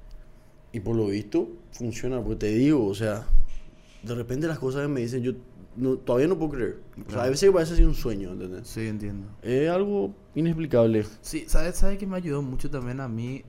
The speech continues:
Speaker 2: Le preguntaban a J Balvin, unos niños le estaban preguntando así cosas y le dijeron, "Che, men,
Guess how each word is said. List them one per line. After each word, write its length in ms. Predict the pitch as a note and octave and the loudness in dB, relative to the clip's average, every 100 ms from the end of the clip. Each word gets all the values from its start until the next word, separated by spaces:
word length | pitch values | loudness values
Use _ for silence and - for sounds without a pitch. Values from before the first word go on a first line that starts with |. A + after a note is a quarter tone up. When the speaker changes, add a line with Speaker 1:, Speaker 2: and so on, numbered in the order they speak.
| - - - - - | -20 -16 -16 -16 -14
Speaker 2:
Le 100 | A#2+ | -2
preguntaban 400 | C3+ F3+ E3 E3 | 2 2 2 -2
a 40 | F3 | -2
J 120 | F3 E3+ | -4 -2
Balvin, 380 | D#3 D3+ E3+ F3 | 0 -2 -4 -8
unos 260 | C3 D#3 D#3 | -6 -6 -6
niños 280 | C#3+ E3 E3 | -6 -8 -8
le 80 | |
estaban 220 | D3 C#3+ D3+ | -6 -6 -6
preguntando 300 | D#3 D#3 D3+ | -6 -6 -8
así 140 | D#3 | -10
cosas 300 | A#2 C#3+ D3+ | -8 -8 -6
y 40 | |
le 60 | D3+ | -8
dijeron, 340 | C#3+ C#3 C3 | -8 -8 -10
"Che, 200 | C3 D#3 | -10 -10
men, 320 | D#3+ E3+ D#3+ | -8 -8 -10